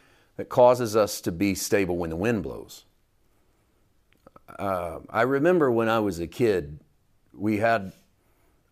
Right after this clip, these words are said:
a drain, a water drain that come off the back of our backyard, and our backyard went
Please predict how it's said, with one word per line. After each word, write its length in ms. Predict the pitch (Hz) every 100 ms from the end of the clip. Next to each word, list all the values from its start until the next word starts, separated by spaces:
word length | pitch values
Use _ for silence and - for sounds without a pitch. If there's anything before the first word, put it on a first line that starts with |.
| _ -
a 160 | 95
drain, 840 | 82 85 101 104 101 87 78 - -
a 80 | 92
water 640 | 82 95 104 98 78 71 -
drain 400 | 87 95 87 82
that 140 | 76 -
come 160 | 113
off 180 | 110 104
the 80 | -
back 360 | 76 87 87 87
of 100 | 78
our 100 | 76
backyard, 560 | 82 78 80 76 69
and 140 | 67 71
our 120 | 82
backyard 640 | 107 131 - 101 92 82 - _ _ _ -
went 240 | 95 82